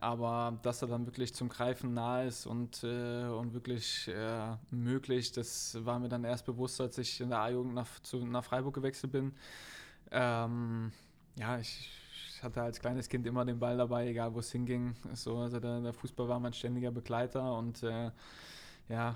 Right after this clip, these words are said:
hab früher auch dann, äh, die eine oder andere Wiederholung geguckt. Äh, ja, was dann <laughs> auch mal hieß, jetzt, jetzt machen wir was anderes. Aber, ähm, ja, deswegen, also es, es, äh, es hätte mich so oder so, egal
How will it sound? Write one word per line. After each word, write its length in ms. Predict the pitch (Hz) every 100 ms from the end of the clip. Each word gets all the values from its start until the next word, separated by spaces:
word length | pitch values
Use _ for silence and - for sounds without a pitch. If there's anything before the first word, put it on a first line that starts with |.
| -
hab 120 | 117
früher 540 | - - - - 127 120
auch 180 | 113 117
dann, 380 | 123 120 117 120
äh, 240 | 120 120
die 120 | 120
eine 180 | 101 120
oder 80 | 117
andere 220 | 123 120
Wiederholung 460 | 123 117 131 135 131
geguckt. 520 | 127 - 135 - -
Äh, 100 | 123 123
ja, 1120 | 120 123 127 127 117 - - - 110 120 123 -
was 220 | 123 -
dann 260 | 127 117 113 - - - -
<laughs> 300 | 147 - -
auch 120 | -
mal 120 | 135
hieß, 140 | 127 120
jetzt, 240 | 120 -
jetzt 160 | 120 123
machen 160 | 123
wir 100 | 123
was 140 | 120 117
anderes. 480 | 131 147 143 147 -
Aber, 380 | 123 123 120 - - - - - - -
ähm, 640 | 123 123 120 123 123 120 117 -
ja, 180 | 113 131
deswegen, 540 | 131 - 131 135 120
also 200 | - 120
es, 320 | 127 123 - 123
es, 480 | 120 - - - 123
äh, 360 | 113 110 113 110 110
es 260 | 110 - -
hätte 200 | 139 147
mich 180 | 135 -
so 140 | 135
oder 160 | 131 123
so, 320 | 127 135 131
egal 480 | 127 127 127 127